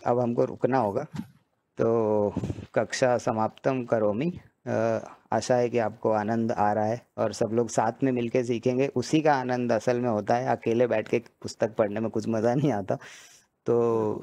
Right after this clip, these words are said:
अ, और हमको ये माहौल मिल रहा है एक दूसरे से संस्कृत में बात करने का, नई-नई चीज़ें कोशिश करने का। आपके मन में कोई नए प्रश्न आते हैं या कोई वाक्य आते हैं जो आपको लगता है कि चलो इस बार मैं कक्षा में उपयोग करूँगा,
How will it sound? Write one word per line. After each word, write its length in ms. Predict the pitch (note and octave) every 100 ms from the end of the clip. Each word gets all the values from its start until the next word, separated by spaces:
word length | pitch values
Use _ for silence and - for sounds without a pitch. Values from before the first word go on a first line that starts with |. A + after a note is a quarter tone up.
| -
अ, 300 | G#2 G1+ - - _ -
और 160 | B2
हमको 360 | A#2+ B2 A#2 C3+
ये 140 | C3+
माहौल 360 | C3 A2+ B2 C3
मिल 160 | A#2 A#2+
रहा 200 | B2+ C#3+
है 140 | C3+
एक 140 | A#2
दूसरे 320 | A2+ A#2+ C3+ B2+
से 120 | B2+
संस्कृत 420 | B2 A2+ A#2+ A#2+
में 140 | B2 A#2
बात 260 | A2+ A2+ -
करने 260 | A2 A2+
का, 180 | A2 A#2
नई-नई 400 | A2+ A2+ A2+ A#2+
चीज़ें 360 | A2 A#2 G#2+ A#2+
कोशिश 420 | A#2 A2+ - A#2+
करने 360 | - - - A#2+
का। 240 | A#2+ A#2+ B2+
आपके 260 | A#2+ -
मन 180 | B2+ B2+
में 220 | C3 C3+
कोई 280 | A#2+ C3 C3
नए 180 | A#2+ A#2+
प्रश्न 420 | A#2+ A#2+ - A2
आते 260 | B2 A2+ B2
हैं 80 |
या 100 | B2+
कोई 320 | G3+ - D#3+ E3+
वाक्य 380 | D3 D3 -
आते 260 | F3 D3 D3+
हैं 80 | D3+
जो 80 | D3+
आपको 260 | C3 -
लगता 280 | C#3+ C#3+ -
है 60 | C#3+
कि 80 |
चलो 240 | D3+ D3 C#3+
इस 140 | B2+
बार 200 | B2+ C3
मैं 140 | C3 C3
कक्षा 360 | B2 - C3+
में 120 | B2+
उपयोग 340 | B2 A2 A#2+ A2
करूँगा, 340 | A2+ F#2+ F#2